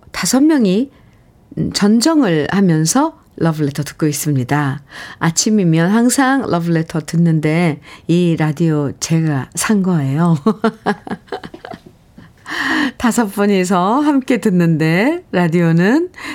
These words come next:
칠일이오님께서 사셨군요. 아, 이제, 네, 올해 또 포도농사 시작하고 계시네요. 음,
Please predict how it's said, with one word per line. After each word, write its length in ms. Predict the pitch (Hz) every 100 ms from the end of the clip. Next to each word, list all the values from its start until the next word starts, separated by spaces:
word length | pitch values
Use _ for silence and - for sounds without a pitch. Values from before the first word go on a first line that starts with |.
| -
칠일이오님께서 1120 | - 285 277 233 214 226 240 220 202 190 180
사셨군요. 880 | 185 208 - 185 180 190 220 185 156 - - -
아, 400 | - 214 233 233
이제, 560 | 220 196 202 190 208 208
네, 500 | 208 190 185 180 180
올해 280 | 170 180 185
또 140 | 185
포도농사 680 | 180 - 269 240 185 175 180
시작하고 1300 | 170 - 202 185 _ - - 233 226 220 208 196 185 - - - -
계시네요. 920 | - 175 - 180 165 156 156 160 160 165 _ _ - - - - -
음, 540 | 151 160 156 147 160